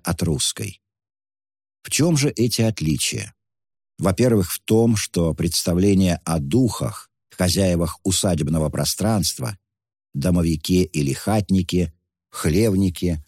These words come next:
лазнике, евнике, пуннике, а также природных локусов — лесовике, водянике, багнике, полевике — в русской мифологии занимающее центральное место,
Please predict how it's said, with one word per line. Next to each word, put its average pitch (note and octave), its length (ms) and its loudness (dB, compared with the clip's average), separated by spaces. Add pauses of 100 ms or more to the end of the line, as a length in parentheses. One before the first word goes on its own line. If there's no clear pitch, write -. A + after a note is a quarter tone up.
(140)
лазнике, F2 880 0 (140)
евнике, F2+ 920 0 (100)
пуннике, F#2 760 0 (500)
а F#2+ 120 0
также G#2 460 2
природных F#2 600 0
локусов — B2+ 640 -2 (400)
лесовике, F2+ 840 2 (180)
водянике, D#2 880 0 (160)
багнике, F2+ 840 0
полевике — E2+ 720 0 (520)
в D2 100 -2
русской G#2+ 380 2
мифологии E2+ 560 2
занимающее E2+ 720 2
центральное E2 720 0
место, A2 520 0